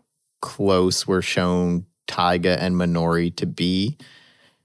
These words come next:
we really only get scenes of, like, the vulnerability and the, like, "Please understand me" with Ryuji and Ami. Like, <laughs> there, there's, for whatever reason,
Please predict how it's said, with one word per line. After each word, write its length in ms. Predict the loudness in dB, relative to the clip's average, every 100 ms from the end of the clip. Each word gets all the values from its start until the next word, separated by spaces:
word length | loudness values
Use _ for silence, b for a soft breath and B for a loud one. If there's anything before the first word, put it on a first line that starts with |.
| _
we 140 | -2 0
really 680 | 0 0 2 2 2 0 0
only 400 | 0 2 0 2
get 280 | 2 0
scenes 480 | 0 -2 0 0 0
of, 140 | -2 0
like, 340 | 0 0 -6 _ _ _ _ _
the 140 | -2
vulnerability 1000 | 2 2 4 4 2 2 4 4 2 2
and 140 | 2 2
the, 60 |
like, 300 | 2 0 -2
"Please 320 | -4 0 0 0
understand 600 | 0 -2 -2 0 0 0
me" 260 | -2 -2 -2
with 260 | -2 -2 -10
Ryuji 800 | -6 -4 0 0 0 -2 -4 -6 -8
and 240 | -6 -4 -4
Ami. 460 | -4 -4 0 0 -2 b b b b b _
Like, 200 | 0 2
<laughs> 360 | 4 6 4 4
there, 160 | 4
there's, 380 | 6 6 6 2
for 220 | 2 4
whatever 320 | 6 6 4 4
reason, 800 | 6 6 6 6 6 4 2 -4